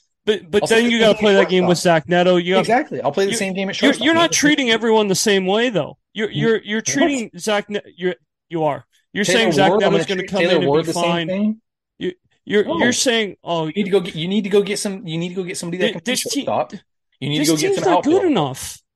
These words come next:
Speaker 2: You,
Speaker 1: This
Speaker 2: I,
Speaker 1: team's not good enough. It
Speaker 2: I'm
Speaker 1: doesn't
Speaker 2: just let-,
Speaker 1: matter.
Speaker 2: I'm just let-, I'm just saying,
Speaker 1: This
Speaker 2: I'm
Speaker 1: team won seventy,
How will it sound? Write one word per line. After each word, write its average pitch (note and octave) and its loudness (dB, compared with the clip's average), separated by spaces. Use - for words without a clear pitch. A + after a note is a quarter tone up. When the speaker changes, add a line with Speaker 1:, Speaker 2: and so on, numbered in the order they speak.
Speaker 2:
You, G3+ -12
Speaker 1:
This C#4+ 2
Speaker 2:
I, D#4+ 2
Speaker 1:
team's E4 2
not D#4 0
good C#4+ 6
enough. G3+ 6
It A#3+ 2
Speaker 2:
I'm - -6
Speaker 1:
doesn't D4+ 4
Speaker 2:
just F#3+ -4
let-, G#3 4
Speaker 1:
matter. E3 0
Speaker 2:
I'm C3 -4
just F#3+ -10
let-, D3+ 0
I'm D#3+ -2
just B3+ -10
saying, C#3+ -6
Speaker 1:
This C4 0
Speaker 2:
I'm - -2
Speaker 1:
team E4+ 4
won D#4+ 2
seventy, D4 2